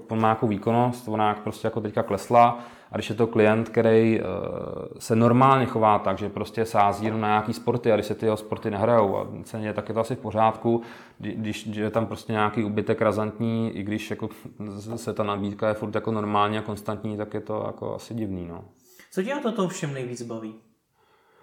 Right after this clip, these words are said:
Speaker 1: Jo, co mě na tom všem nejvíc baví, no, to je, to je zajímavá otázka. Mě to jako z-, mě to baví spíš jako stavět dohromady. Mě prostě nejvíc baví, eh,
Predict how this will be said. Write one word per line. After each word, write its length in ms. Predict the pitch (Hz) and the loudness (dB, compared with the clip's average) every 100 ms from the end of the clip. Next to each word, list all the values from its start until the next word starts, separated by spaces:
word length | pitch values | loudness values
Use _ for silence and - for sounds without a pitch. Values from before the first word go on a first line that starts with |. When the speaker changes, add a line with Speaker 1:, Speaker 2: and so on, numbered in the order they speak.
| _ _ _ _ _ _ _ _ | _ _ _ _ _ _ _ _
Speaker 1:
Jo, 180 | 120 113 | 0 0
co 160 | - 120 | 0 0
mě 120 | 117 | 0
na 80 | 117 | 2
tom 120 | 123 | -2
všem 200 | 117 127 | -2 0
nejvíc 220 | 120 123 | 2 2
baví, 340 | 117 123 117 104 | 2 2 2 -2
no, 220 | 101 98 | -6 -6
to 100 | - | -4
je, 100 | 110 | -4
to 140 | 107 113 | -4 -4
je 80 | 110 | -4
zajímavá 420 | 113 113 117 120 | -2 -2 0 0
otázka. 680 | 113 110 113 123 110 98 95 | 0 2 0 0 0 0 -2
Mě 100 | 107 | -10
to 200 | 101 120 113 | -6 -4 -4
jako 200 | 117 123 | -2 -4
z-, 100 | - - - - - - _ _ _ _ _ _ _ _ _ _ _ - | -6 -16 -20 -20 -20 -20 _ _ _ _ _ _ _ _ _ _ _ -6
mě 100 | 113 | 0
to 120 | 151 | 4
baví 220 | 143 135 | 6 4
spíš 220 | 131 143 | 0 -2
jako 160 | 135 143 | 0 0
stavět 280 | - 139 156 | 4 6 8
dohromady. 460 | 120 127 110 95 | 6 6 4 2
Mě 180 | 92 101 | -2 -6
prostě 400 | 98 - 113 127 120 120 | -10 -12 -8 -6 -6 -4
nejvíc 300 | 120 123 117 | -2 0 2
baví, 680 | 117 117 120 120 120 120 - | 2 4 2 0 -4 -6 -8
eh, 720 | 98 95 95 95 98 95 | -8 -8 -8 -8 -10 -14